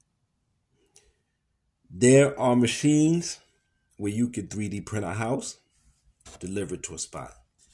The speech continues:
There are also machines that lay brick, where, where it would take ten people to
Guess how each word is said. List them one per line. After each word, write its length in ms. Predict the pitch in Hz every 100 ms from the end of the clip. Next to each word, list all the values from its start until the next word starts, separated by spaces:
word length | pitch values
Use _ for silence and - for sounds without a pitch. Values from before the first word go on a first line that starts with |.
| _ _ _ _ _ 110
There 100 | 110
are 80 |
also 440 | 101 131 214 254 190
machines 640 | 143 131 135 120 120 107
that 180 | 113 95
lay 240 | 104 90
brick, 440 | 95 143 254 - - - _ _ _ _ _ _ _ -
where, 380 | 101 110 110 107
where 800 | 101 92 _ - 107 107 104 95
it 200 | - 120
would 180 | 117 120
take 520 | - 120 104 - - _ _ _ _ _ _ _ _ _ _ _ _ _ _ _ _ _ _ _
ten 340 | - 202 226 196
people 480 | - 156 135 123 123
to 360 | 127 117 107